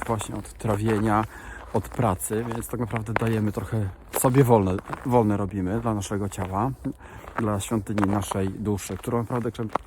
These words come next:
prowadzić w wysokiej jakości również. Jeżeli ktoś spożywa, e,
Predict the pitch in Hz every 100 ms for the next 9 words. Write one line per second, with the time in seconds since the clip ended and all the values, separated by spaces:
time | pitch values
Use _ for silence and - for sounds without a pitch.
0 | - - 107 117 110 - - - - -
1 | - - - 107 107 113 147 - 110 104
2 | 101 87 - 87 85 98 160 - - -
3 | - - - - - - - - - -
4 | - - - - - - - - - -
5 | - - - - - 127 123 139 147 139
6 | - 135 127 127 123 113 110 - - -
7 | - 117 117 113 107 110 107 110